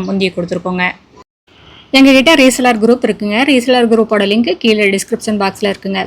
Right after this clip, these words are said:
தேவைப்படுறவங்க ஜாயின் பண்ணிக்கலாங்க. நீங்க ரீசெலர் குரூப்ல ஜாயின் பண்ணிட்டீங்கன்னா, இந்த வீடியோல வர்ற சாரீஸ் எல்லாம் தனித்தனியா போட்டோவா அனுப்புவாங்க. நீங்க ரீசேல் பண்றதுக்கு ரொம்ப சௌகரியமா இருக்குங்க.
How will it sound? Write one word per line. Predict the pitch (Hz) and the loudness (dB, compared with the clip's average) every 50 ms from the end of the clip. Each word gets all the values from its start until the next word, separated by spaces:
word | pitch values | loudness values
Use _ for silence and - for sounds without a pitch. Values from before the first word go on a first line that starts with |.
| 185 - | -4 0
தேவைப்படுறவங்க | 196 196 208 202 214 208 185 190 190 202 247 247 226 | 0 0 2 0 -2 -4 -4 -4 -4 -2 -2 0 0
ஜாயின் | 214 208 208 220 | 0 0 0 0
பண்ணிக்கலாங்க. | 214 202 196 - 196 196 196 196 190 190 - - _ _ _ _ _ _ _ _ - 262 | -2 -2 -2 -4 -4 -2 -2 -2 -2 -2 -4 -6 _ _ _ _ _ _ _ _ 0 2
நீங்க | 269 269 262 247 240 247 | 4 4 4 4 4 4
ரீசெலர் | 277 277 302 285 277 269 240 214 | 2 2 2 2 2 2 2 0
குரூப்ல | 226 226 208 - 208 196 196 | 0 -2 0 -2 -2 -2 0
ஜாயின் | 202 202 208 208 | -2 -2 0 -2
பண்ணிட்டீங்கன்னா, | 208 202 196 180 196 190 185 180 190 202 233 - - - _ _ - | -2 -4 -6 -6 -6 -6 -6 -4 -4 -4 -6 -6 -10 -14 _ _ -4
இந்த | 226 214 214 202 | -2 0 2 2
வீடியோல | 202 226 233 254 247 240 233 202 | 4 4 4 4 4 4 2 2
வர்ற | 208 202 208 202 - | 0 -2 -4 -4 -4
சாரீஸ் | 202 196 190 190 - | -6 -6 -6 -6 -6
எல்லாம் | 196 214 269 277 262 | -4 -4 -2 -2 -2
தனித்தனியா | 226 202 196 - 208 202 202 226 233 226 - | -2 -4 -4 -6 -6 -4 -2 -2 -4 -2 -4
போட்டோவா | 190 190 190 196 196 208 208 | -4 -2 -2 -2 0 0 -2
அனுப்புவாங்க. | 196 190 - 185 185 180 185 226 302 370 | -2 -4 -6 -8 -6 -4 -2 -2 2 2
நீங்க | 370 294 254 254 233 | 4 4 4 4 2
ரீசேல் | 262 254 - 254 214 - | 2 2 0 -2 -2 -2
பண்றதுக்கு | 208 196 196 214 - 214 415 262 | -4 -6 -6 -6 -6 -4 -2 0
ரொம்ப | 233 202 214 214 | 0 0 -2 -2
சௌகரியமா | - 190 185 - 202 190 185 190 190 190 180 | -4 -6 -6 -6 -6 -6 -4 -4 -4 -4 -6
இருக்குங்க. | 180 - 185 180 180 | -6 -6 -6 -6 -4